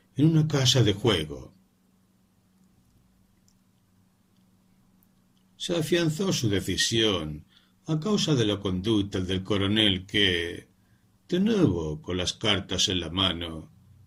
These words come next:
atribuyó con insensatez su evidente mala suerte al caballero de Menars. Exigía con insistencia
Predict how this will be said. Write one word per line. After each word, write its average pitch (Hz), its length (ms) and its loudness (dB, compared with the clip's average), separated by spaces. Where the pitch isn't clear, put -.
atribuyó 147 640 2
con 156 160 6
insensatez 104 960 2
su 147 160 2
evidente 151 500 2
mala 127 260 2
suerte 107 440 2
al 82 80 -8
caballero 95 500 0
de 95 100 0
Menars. 95 680 0
Exigía 110 840 -2
con 98 160 -2
insistencia 95 1120 0